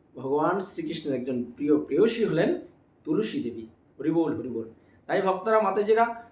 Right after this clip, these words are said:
আপনারা কারো কথায় কোনো দিকে পা প্ররোচনা না দিয়ে আপনারা এই একাদশী দিন বেশি বেশি করে হরিনাম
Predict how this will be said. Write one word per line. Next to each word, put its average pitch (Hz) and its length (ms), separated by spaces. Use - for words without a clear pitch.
আপনারা 208 220
কারো 190 200
কথায় 214 320
কোনো 190 200
দিকে 190 160
পা 156 100
প্ররোচনা 165 400
না 165 140
দিয়ে 190 160
আপনারা 185 220
এই 170 80
একাদশী 190 420
দিন - 80
বেশি 160 180
বেশি 185 200
করে 180 180
হরিনাম 151 280